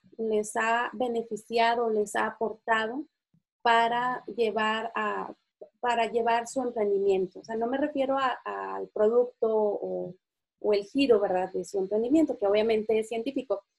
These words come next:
sino me refiero a esas habilidades que se desarrollan por el hecho de tener una formación científica. Ahora, ¿esas cómo las han explotado a beneficio de este proyecto, de, de sus proyectos, empresas que, que tienen?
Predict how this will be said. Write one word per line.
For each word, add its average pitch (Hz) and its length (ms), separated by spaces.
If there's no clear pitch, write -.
sino 240 240
me 226 120
refiero 233 320
a 277 100
esas 302 260
habilidades 247 720
que 254 120
se 233 160
desarrollan 220 680
por 240 160
el 214 140
hecho 240 280
de 254 120
tener 233 260
una 262 140
formación 247 400
científica. 240 720
Ahora, 240 240
¿esas 302 340
cómo 294 240
las 285 200
han 262 120
explotado 233 840
a 220 120
beneficio 240 720
de 208 260
este 196 180
proyecto, 208 600
de, 214 240
de 233 140
sus 302 240
proyectos, 214 640
empresas 202 640
que, 185 260
que 190 140
tienen? 175 460